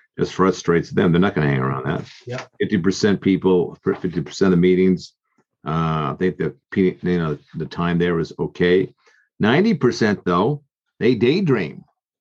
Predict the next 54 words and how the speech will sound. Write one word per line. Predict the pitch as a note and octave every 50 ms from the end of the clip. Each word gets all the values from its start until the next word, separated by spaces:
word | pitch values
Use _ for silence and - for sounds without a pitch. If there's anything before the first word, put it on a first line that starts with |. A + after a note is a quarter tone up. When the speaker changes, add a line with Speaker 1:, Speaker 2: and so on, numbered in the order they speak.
| _ _
Speaker 1:
Ninety | G2 G#2 A2+ C3+ C#3+ D#3+
percent | C#3+ - D3+ C3+ - A#2+ A#2
of | B2
your | B2+ A#2+
people | - G#2+ F#2+ - G2+ G#2
are |
daydreaming | F2+ D#2+ G2 F#2+ F#2 E2 F2 F2 F2 F2 F2 F2 -
in | F#2 F2 E2
meetings, | E2 D#2+ D2+ C#2 C#2+ C#2 D2 C#2+ - _ _ _ _ _ _ _ _ _
and | - E2 F2
seventy-three | - - A#2 A#2 A2+ A#2 A#2+ - - G#2 G#2 G2
percent, | - F2 E2 - G2 F#2+ F#2
if | F2 -
you're | F2 D#2+
doing | D2+ F#2 F#2 F#2 F2+ - -
something | - - - - G#2+ G#2 F#2+ - F2 E2+ F2 F2 E2 - _ _ _ _ - -
like | D#2+ -
on | E2+ E2 D#2
a | D2+
Zoom | D2 C#2+ D2+ F#2+ G2 G2+ G2+ G#2 G2+ F#2+
or | D#2+ D2+ C#2+ C2
a | C2
team | - - - F#2 F#2 F#2 F#2+ F2+ D#2+
or | C#2 C#2
whatever | D#2+ E2+ F2 F2+ F2+
it | F2+
is, | F#2 F#2+ G2 F#2+ - - _ _ _
Speaker 2:
Yeah. | G#2 G#2+ - - - _ _ _ -
Speaker 1:
um, | F2 F2 F2 F2 E2+ D2+ - F2+
they're | G2 C3
doing | C#3+ D#3 A#2+ G2+
something | - - A2 G2+ E2+ - F#2
else. | F#2+ G2 F#2+ E2+ E2+ - - -
Seventy-three | - A2+ A2+ A#2 A2+ - - G2+ G#2
are | F#2+ D#2+
doing | F2 E2+ E2 D#2+ - -
other | - F#2+ F#2+ G#2 G2
work | F2+ F#2 F2 F2 F2 - _ _ _ _ _
while | - E2 E2+ E2+ F2 E2+ - -
in | - F#2+ F2+ F2
the | E2
meeting | D#2+ E2+ F2 E2 D#2+ D#2+ D#2+
itself, | D2 - - F2+ E2 -
which | - - -
causes | G#2 G2 F#2+ - F#2+ F2+ F2
a |
whole | F#2 F2+
bunch | D#2+ F#2 F2+ D2+
of | - -
other | E2 D2+ D2+
problems | - D#2 D2 C#2 C2+ B1+ B1+ C2 -
there. | - B1 A1+ -
So | - - D2 C#2 -
Speaker 2:
Yep. | - - -